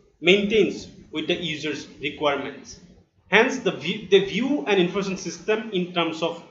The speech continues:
design blueprint to guide the construction of the final system. So, system designers try to create the blueprint so that that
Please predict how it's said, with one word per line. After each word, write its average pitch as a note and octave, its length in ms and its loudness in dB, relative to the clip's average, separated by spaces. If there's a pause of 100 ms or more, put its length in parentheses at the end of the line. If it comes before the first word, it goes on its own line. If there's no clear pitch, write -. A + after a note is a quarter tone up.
(340)
design F3+ 540 0
blueprint D3+ 600 -2 (260)
to C#3 180 -14
guide G3 360 4
the G3 100 0
construction D#3 560 -4
of C#3+ 120 -6
the C3+ 80 -8 (140)
final C#3 260 0
system. - 500 -12 (560)
So, B3 520 -2 (100)
system A#3+ 460 -2
designers F3+ 680 0 (580)
try C4 320 6
to - 220 -6 (540)
create G#3 560 2
the A#2+ 260 0 (400)
blueprint G#3 840 -2 (500)
so B3+ 280 0
that - 360 -2 (1300)
that F3 380 8